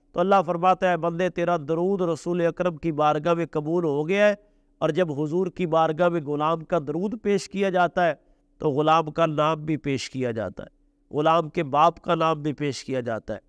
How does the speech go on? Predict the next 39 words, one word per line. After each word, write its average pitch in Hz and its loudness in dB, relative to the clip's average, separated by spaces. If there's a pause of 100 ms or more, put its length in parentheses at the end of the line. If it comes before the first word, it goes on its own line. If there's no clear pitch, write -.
(320)
किस 214 -2
कबीले 208 0
से 180 -4
था, 135 -8
किस 208 -8
इलाके 202 2
से 180 -4
था, 151 -4 (320)
ये 247 0
भी 294 0
पेश 220 2
किया 190 0
जाता 165 0
है। 143 -2 (320)
फिर 175 -2
ये 190 0
ताज्जुब 175 0
नहीं 214 0
है 160 0 (440)
कि 175 2
दरूद 180 -2
पढ़ने 196 2
वाला 180 4 (420)
पाकिस्तान 180 0
में 190 -2
हो 180 0
या 175 -2
हिंदुस्तान 165 -2
में, 143 -6 (480)
अमेरिका 185 2
में 202 0
हो 202 -2
या 202 2
अफ्रीका 180 0
में, 143 -6 (320)
यूरोप 185 2
में 196 -2
हो 214 2
या 202 2